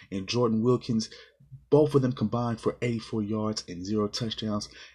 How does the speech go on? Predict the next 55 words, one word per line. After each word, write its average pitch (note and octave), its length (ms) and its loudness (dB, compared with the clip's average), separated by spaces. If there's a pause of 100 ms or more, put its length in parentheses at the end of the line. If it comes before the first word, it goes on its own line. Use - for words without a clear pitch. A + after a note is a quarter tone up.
And A2 160 0
this F3+ 160 2
is C3+ 80 -4
gonna, A2+ 360 0
this D3+ 180 0
is B2+ 60 -2
just A#2+ 160 -4
a G2+ 40 -2
highlight. G2+ 580 -6
This C#3+ 160 0
is B2 60 -4
just A2 140 -4
a G2+ 40 -4
little G2+ 200 -2
part G#2 300 -4
of - 80 -10
a G#2+ 60 -6
problem G2 360 -4
that F#2 60 -6
I F#2+ 40 -6
wanted G2 240 -6
to F2+ 60 -12
highlight G2 420 -10
in F2 80 -14
just F#2 200 -8
a - 40 -14
second F#2 420 -6 (280)
in E2+ 80 -12
terms G2+ 260 -6
of F2+ 100 -10
running F#2+ 220 -6
the F2+ 60 -10
football, G2 400 -6
but F2+ 120 -8
I'll A2+ 120 -6
get A2 160 -6
to G#2+ 100 -6
that G#2 120 -2
in F2+ 60 -8
a F2 40 -8
little G2+ 220 -6
bit. G2 260 -6 (320)
Now, A2 240 2
in G#2+ 40 0
terms F3 280 -2
of C3+ 100 2
receiving, C3 580 2 (280)
Eric B2+ 300 2
Ebron A2+ 440 0
led A2+ 180 0
the G#2+ 60 2
way A2 380 2 (240)
with F#2+ 160 -6
nine A2+ 320 0
catches G2+ 520 -4